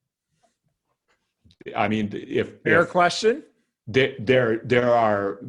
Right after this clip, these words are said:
Speaker 1: billions of galaxies and vast space, and, and it, it's all been in existence for billions of years. Why haven't we heard from anybody? Why isn't there any sign of anything?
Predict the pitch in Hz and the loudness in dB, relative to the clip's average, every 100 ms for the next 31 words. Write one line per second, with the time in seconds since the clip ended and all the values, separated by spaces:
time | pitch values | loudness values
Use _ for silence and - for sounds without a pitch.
0 | 98 80 131 151 147 127 110 98 98 82 | -8 0 4 4 4 2 0 -2 -6 -2
1 | 104 123 131 120 - 117 107 101 101 98 | 0 4 4 2 0 -4 -2 -2 -4 -6
2 | 90 98 90 87 87 117 117 117 - - | -6 -6 -6 -6 -2 0 2 0 -2 -10
3 | - 110 117 113 104 - - 101 95 87 | -2 0 0 0 -4 -6 -8 -6 -6 -6
4 | 87 - - 120 104 107 - 117 104 104 | -8 -12 -8 -4 -2 -4 -4 -4 -2 -2
5 | 117 120 123 113 107 101 95 90 92 127 | 0 2 2 0 -2 -2 -6 -8 -2 -2
6 | 127 110 95 - - _ _ _ _ - | -2 -6 -8 -10 -16 _ _ _ _ -20
7 | _ _ - 107 95 - 117 123 117 104 | _ _ -2 0 0 0 0 0 0 -2
8 | 85 98 131 139 139 120 107 92 - _ | -4 0 4 6 6 6 2 -4 -12 _
9 | _ _ _ _ 90 90 107 120 123 120 | _ _ _ _ -4 0 2 2 0 2
10 | 135 135 156 165 139 101 82 80 82 76 | 2 4 2 0 -4 -4 -6 -6 -8 -8
11 | 73 - 98 104 120 120 131 131 127 131 | -12 -6 0 2 2 0 -2 0 0 0
12 | 131 123 113 113 135 87 85 104 123 139 | -2 -4 -2 -2 -4 -6 -6 -4 -6 -8
13 | 73 71 | -12 -14